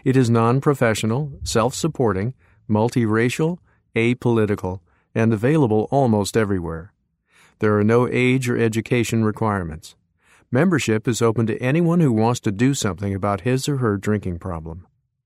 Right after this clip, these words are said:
According to one widely accepted statistic,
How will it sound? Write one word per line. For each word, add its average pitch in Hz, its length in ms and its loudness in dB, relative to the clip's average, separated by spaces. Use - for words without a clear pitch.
According 202 400 2
to 175 100 4
one 113 380 2
widely 110 500 0
accepted 101 500 -4
statistic, - 720 -6